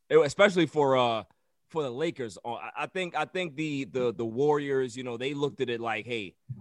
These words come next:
it's just another game." But I think for LeBron and them, it's, they had to prove that they're still relevant, because everybody has been, like, writing them off and, you know, left them for dead because they've had such a rough season in regards to injuries and stuff like that. So,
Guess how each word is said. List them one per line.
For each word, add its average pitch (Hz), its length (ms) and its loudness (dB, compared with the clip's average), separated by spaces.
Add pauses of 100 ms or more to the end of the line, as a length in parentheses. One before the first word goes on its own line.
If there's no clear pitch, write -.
(220)
it's 127 120 -10
just 151 200 -2
another 139 260 -4
game." 131 340 -2
But 123 160 -4
I 127 80 -4
think 151 280 -6
for 139 120 -2
LeBron 135 640 -2
and 120 180 -6
them, 120 440 -4 (200)
it's, - 360 -8 (320)
they 151 120 4
had 156 360 2
to 143 120 -4
prove 123 720 -4
that 113 280 -2 (580)
they're 131 180 -2
still 139 420 -4
relevant, 135 540 -2
because 117 280 -8
everybody 127 480 -2
has 123 160 -2
been, 117 220 -8
like, 113 200 -4
writing 120 320 -6
them 117 140 -4
off 123 300 -4
and, 110 240 -10 (360)
you 123 80 -8
know, 120 120 0
left 120 260 -6
them 123 120 -8
for 113 140 -12
dead 120 360 -4 (320)
because 123 260 -4
they've 120 160 -4
had 123 240 0
such 117 160 -12
a 120 60 -6
rough 123 200 -2
season 139 540 -4 (160)
in 120 140 -4
regards 120 340 0
to 117 100 -8
injuries 131 380 -4
and 123 100 -10
stuff 131 220 -4
like 127 160 -2
that. 127 160 -2
So, 120 300 0